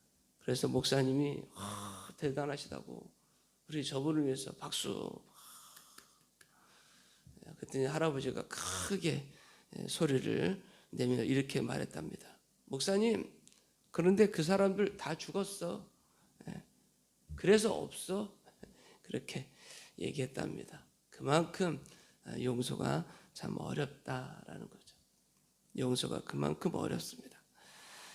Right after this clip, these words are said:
그런데 오늘 예수님께서 마지막까지, 마지막까지, 에, 인류를 향하신, 자신을 향하여서 핍박하고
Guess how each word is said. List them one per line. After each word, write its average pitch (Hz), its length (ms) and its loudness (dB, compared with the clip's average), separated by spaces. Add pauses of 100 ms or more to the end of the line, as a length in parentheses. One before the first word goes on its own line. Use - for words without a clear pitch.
(140)
그런데 160 400 10
오늘 156 240 8
예수님께서 165 840 6 (240)
마지막까지, 165 1400 4
마지막까지, - 1000 -6 (400)
에, - 300 -18 (460)
인류를 143 480 6
향하신, - 440 -2 (640)
자신을 135 600 0
향하여서 147 720 -2 (340)
핍박하고 135 1120 -4